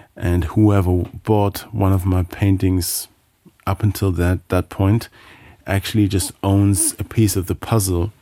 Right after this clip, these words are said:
And my work is, it, it's just one piece of work. And that is, is going to be self-explanatory, because I don't like going to a museum or to an exhibition and having to read a whole text to actually understand the piece. I want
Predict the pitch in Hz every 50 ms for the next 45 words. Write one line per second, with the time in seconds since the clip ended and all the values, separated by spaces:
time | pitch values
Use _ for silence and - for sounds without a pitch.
0 | _ _ _ - - - - - - _ - - 95 98 98 92 92 92 92 90
1 | 87 - _ _ - - - - _ _ - - - 95 92 95 92 92 92 90
2 | 87 95 95 95 95 90 - 90 - - - - - - _ _ _ _ _ _
3 | _ _ _ - - 101 - - 104 - - - 110 101 - - 95 104 98 101
4 | 101 101 101 98 95 95 - - 98 87 - 82 78 - - 85 78 80 82 -
5 | - - _ _ _ _ _ _ - 95 92 92 92 82 90 80 - - - -
6 | 73 90 - - - 87 85 80 - 85 80 87 80 - - 87 85 - 85 -
7 | - - - 92 92 90 87 85 - - - - - 101 98 98 98 104 101 98
8 | 107 104 101 98 98 98 98 98 95 - - - - _ _ _ _ _ _ _
9 | - 104 95 92 90 90 85 - - 98 90 87 90 90 87 87 85 92 92 90
10 | 90 87 82 82 85 - - 85 85 82 80 - - 87 82 95 90 - 87 82
11 | 76 73 78 98 95 92 95 92 - - 85 80 80 82 85 85 80 80 73 78
12 | 87 92 90 85 - _ _ - - 92 87 85 - - - - 285 - - -
13 | - 87 82 85 - - 90 85 80 80 82 - - 90 87 82 78 - - -
14 | - - 98 87 - - - - - - - - 98 92 92 98 98 95 92 -